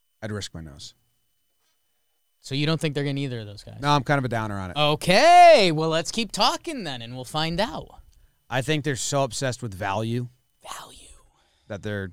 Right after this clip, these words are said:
Speaker 1: they're kind of, I'm kind of a downer on it.
Speaker 2: Okay.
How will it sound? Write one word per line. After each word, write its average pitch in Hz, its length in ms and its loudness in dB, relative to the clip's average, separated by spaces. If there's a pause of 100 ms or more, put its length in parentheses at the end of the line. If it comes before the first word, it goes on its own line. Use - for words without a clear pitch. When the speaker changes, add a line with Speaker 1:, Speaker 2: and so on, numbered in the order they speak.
Speaker 1:
they're 110 120 -10
kind 98 240 -8
of, 92 60 -12 (680)
I'm 87 120 -18
kind 104 200 -6
of 98 40 -10
a 95 40 -8
downer 90 320 -10
on 85 160 -14
it. - 80 -20 (200)
Speaker 2:
Okay. 196 320 0